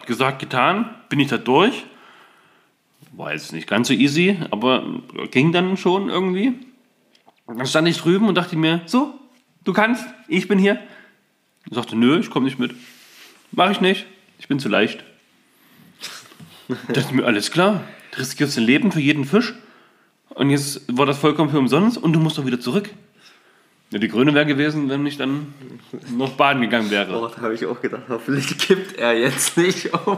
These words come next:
Speaker 2: und hoffentlich, oh.“
Speaker 1: Das wäre dann wirklich kacke gewesen.
Speaker 2: Das wäre wirklich richtig schade.
Speaker 1: Einmal
Speaker 2: Ist ja
Speaker 1: den,
Speaker 2: nicht passiert.
Speaker 1: einmal den Fluss durchquert für nichts und wieder nichts.
Speaker 2: Ja.
Speaker 1: Ich hab schon überlegt, wir müssten uns beim nächsten Mal so Bergsteigerseile mitnehmen,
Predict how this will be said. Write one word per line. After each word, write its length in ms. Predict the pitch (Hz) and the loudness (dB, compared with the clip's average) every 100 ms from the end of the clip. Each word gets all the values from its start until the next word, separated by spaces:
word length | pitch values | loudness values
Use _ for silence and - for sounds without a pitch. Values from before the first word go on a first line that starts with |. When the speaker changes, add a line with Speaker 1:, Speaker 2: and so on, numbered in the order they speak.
| - | 0
Speaker 2:
und 200 | 202 - | -2 0
hoffentlich, 580 | 160 160 - 127 123 120 - | -2 -2 -2 -2 -2 -2 -4
oh.“ 460 | 95 80 73 - - - - - - | -4 -4 -8 -10 -14 -18 -16 -12 -8
Speaker 1:
Das 160 | 123 | -2
wäre 140 | 139 143 | 2 4
dann 160 | 139 | 4
wirklich 260 | 131 135 135 | 2 -2 -8
kacke 220 | 147 117 | -8 -10
gewesen. 460 | 98 95 95 101 98 | -8 -4 -4 -4 -8
Speaker 2:
Das 160 | 110 113 | -6 -4
wäre 140 | 101 | -4
wirklich 260 | 98 - 107 | -6 -8 -8
richtig 240 | 110 - | -8 0
schade. 100 | 117 | 4
Speaker 1:
Einmal 160 | 156 135 | 4 4
Speaker 2:
Ist 60 | |
ja 60 | 143 | 2
Speaker 1:
den, 80 | 135 | 2
Speaker 2:
nicht 180 | 131 | -2
passiert. 180 | 104 - | -6 -2
Speaker 1:
einmal 220 | 147 165 | 2 4
den 140 | 143 143 | 2 0
Fluss 180 | 147 156 | 0 0
durchquert 540 | 139 139 127 143 156 | -2 -2 2 2 0
für 140 | - 120 | -2 2
nichts 380 | 165 170 - | 2 0 -6
und 280 | - 147 131 | -2 -2 -2
wieder 380 | 98 110 151 135 | -8 0 2 4
nichts. 480 | 92 104 - - - - - - - - | 2 0 -4 -10 -16 -20 -20 -20 -20 -16
Speaker 2:
Ja. 60 | - - - - - | -16 -16 -20 -20 -4
Speaker 1:
Ich 60 | |
hab 80 | 170 | 0
schon 100 | 135 | 2
überlegt, 280 | 117 156 151 | 4 4 2
wir 60 | 113 | -2
müssten 200 | 156 131 | 0 -2
uns 100 | 120 | 0
beim 80 | |
nächsten 220 | 110 139 120 | -2 0 -4
Mal 60 | |
so 120 | 117 - | -6 -8
Bergsteigerseile 920 | - 127 - 123 120 117 110 135 139 | -2 -2 -2 0 2 0 0 0 0
mitnehmen, 480 | 135 127 156 185 | 0 0 -2 -2